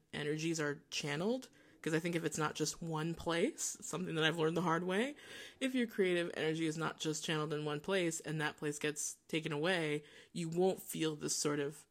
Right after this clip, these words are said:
the sky is falling feeling that I just recently have been going <laughs> through.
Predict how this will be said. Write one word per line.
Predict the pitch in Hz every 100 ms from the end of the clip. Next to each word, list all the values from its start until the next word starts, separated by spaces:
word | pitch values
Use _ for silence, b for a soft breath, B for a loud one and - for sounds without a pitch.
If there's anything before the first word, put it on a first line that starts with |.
| _ 156
the | 156
sky | 151 - 156 147
is | 143
falling | - 143 139 139 143 139
feeling | - - 190 175 151 143 143 147 156 B B B
that | 156 147
I | 147
just | - 143 - -
recently | 151 143 143 143
have | 160 147
been | 139 139 147 - _ -
going | 160 143 147
<laughs> |
through. | - - 147